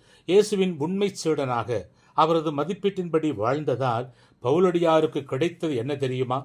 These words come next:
சிறை தண்டனை. அவர் சிறையில் இருக்கும்போது அங்கே ஒருவரை சந்திக்கின்றார், சக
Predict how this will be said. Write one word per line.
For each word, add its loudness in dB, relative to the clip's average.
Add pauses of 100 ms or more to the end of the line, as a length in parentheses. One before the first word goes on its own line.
(120)
சிறை -6 (100)
தண்டனை. -10 (680)
அவர் 4
சிறையில் 4
இருக்கும்போது 0 (760)
அங்கே 0
ஒருவரை 2
சந்திக்கின்றார், -6
சக -4